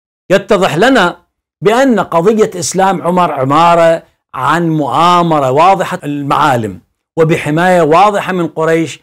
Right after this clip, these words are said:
إلى عمر، وأن إسلامه كان غير مقبول عند كل المسلمين في ذلك الزمان.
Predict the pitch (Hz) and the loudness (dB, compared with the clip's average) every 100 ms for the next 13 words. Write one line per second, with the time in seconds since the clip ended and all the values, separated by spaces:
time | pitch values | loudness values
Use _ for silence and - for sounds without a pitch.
0 | - 170 156 123 120 117 117 - _ _ | -10 -4 -2 -2 -2 -4 -6 -10 _ _
1 | _ _ 165 196 196 175 123 196 247 247 | _ _ 0 2 2 0 0 0 2 2
2 | 160 143 139 - _ - 185 208 151 156 | 2 0 -4 -10 _ -2 0 2 2 2
3 | 160 143 131 127 131 139 131 143 139 - | 2 0 -2 -4 0 0 -2 -2 -2 -2
4 | 165 143 120 110 - 123 143 151 131 117 | -4 -2 -4 -6 -6 -2 -2 -2 -2 -2
5 | 117 127 170 156 190 208 208 156 | 0 0 0 2 2 2 2 0